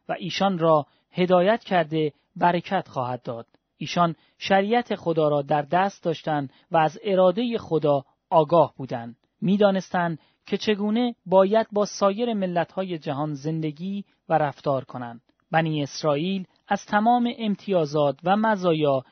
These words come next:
برای اجرای سهم خود در عهد خدا بهره مند بود. تنها چیزی که نداشت رئیس یا رهبری قابل رویت بود، یعنی پادشاهی بشری. اما این دقیقاً همان چیزی بود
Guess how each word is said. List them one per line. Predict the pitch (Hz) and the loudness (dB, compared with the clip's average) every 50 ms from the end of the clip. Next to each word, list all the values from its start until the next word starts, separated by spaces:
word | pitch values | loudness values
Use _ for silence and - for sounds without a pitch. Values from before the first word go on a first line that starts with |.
| _ _ _ | _ _ _
برای | 170 196 202 214 226 233 226 214 214 220 - | 2 2 4 4 4 2 2 -2 -4 -4 0
اجرای | 214 202 185 160 165 214 226 226 214 202 180 | 0 0 0 0 -2 0 0 0 0 -2 -4
سهم | - - 208 202 185 175 180 170 | -4 -4 -4 -4 -4 -4 -6 -8
خود | - - 147 143 131 - _ _ _ _ 170 | -6 -4 -4 -4 -4 -6 _ _ _ _ 0
در | 180 175 175 - _ | 2 2 2 -2 _
عهد | 233 233 233 220 - 220 202 | -4 -4 -4 -4 -6 -8 -8
خدا | - - 165 147 151 143 139 135 - - _ _ - | -4 -4 -2 0 2 2 2 0 -2 -8 _ _ -2
بهره | 165 156 135 135 147 | 0 0 0 0 -4
مند | 143 135 127 120 113 | -4 -4 -6 -6 -8
بود. | - 135 113 _ _ _ _ _ _ | -12 -16 -20 _ _ _ _ _ _
تنها | - 151 151 160 160 160 | -4 -2 -2 0 0 -2
چیزی | 160 - - 240 254 247 254 220 | -4 -4 -4 -4 -2 -2 -4 -6
که | - 190 | -4 -4
نداشت | 160 151 139 127 123 139 151 156 165 160 160 - - _ _ _ | -4 -4 -4 -4 -2 -2 0 0 0 -2 -4 -8 -14 _ _ _
رئیس | 165 185 208 226 233 247 262 262 - - - | -2 0 0 0 2 0 0 -2 -2 -6 0
یا | 202 196 185 | 4 4 6
رهبری | 180 185 180 160 143 - - 208 214 220 214 | 6 6 2 2 0 0 0 0 0 0 -4
قابل | - - 170 156 147 147 147 143 143 139 | -4 0 2 2 2 2 0 0 -2 -2
رویت | 135 143 139 135 151 151 139 - _ | -2 -4 -2 0 0 0 0 -2 _
بود، | - 123 110 110 _ _ _ _ _ _ _ - | -12 -14 -14 -14 _ _ _ _ _ _ _ -4
یعنی | 147 143 139 156 170 170 160 - _ _ _ _ _ | -4 -2 0 0 -2 -2 -4 -6 _ _ _ _ _
پادشاهی | - 190 190 180 165 170 156 - - 233 226 202 170 165 170 165 - _ _ _ _ | 2 4 4 4 2 0 -2 2 2 2 2 2 -2 -6 -8 -10 -12 _ _ _ _
بشری. | - 139 120 - - 135 117 110 127 113 - _ _ _ _ _ _ _ | -4 -2 -2 -2 -6 -6 -8 -8 -12 -18 -20 _ _ _ _ _ _ _
اما | - 208 233 254 269 262 - - | 0 2 4 4 4 4 2 -2
این | 269 269 285 262 | -2 0 0 4
دقیقاً | 254 254 247 233 240 233 240 262 262 240 | 4 4 2 2 -2 -2 0 0 0 2
همان | 214 233 247 247 240 233 | 0 0 0 0 0 0
چیزی | 214 - - 254 247 226 226 220 | -2 -4 -6 -6 -6 -4 -6 -4
بود | 190 202 208 196 190 - | -4 -4 -4 -4 -6 -8